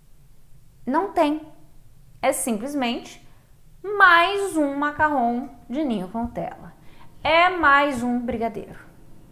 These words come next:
É mais um bolo de pote. É mais uma pipoca gourmet.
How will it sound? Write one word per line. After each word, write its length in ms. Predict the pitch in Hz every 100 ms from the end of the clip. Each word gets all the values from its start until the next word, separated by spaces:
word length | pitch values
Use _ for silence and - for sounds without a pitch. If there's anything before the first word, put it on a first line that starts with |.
| - - - - - - - - -
É 240 | 349 381
mais 360 | 392 370 349 269
um 240 | 294 294
bolo 360 | 240 220 220 220
de 100 | -
pote. 600 | - - - - - - - - - - - - - - - - - - - - -
É 200 | 359 349
mais 360 | 330 294 254 247
uma 240 | 277 269
pipoca 520 | 262 226 190 185 -
gourmet. 480 | 190 190 180 170 170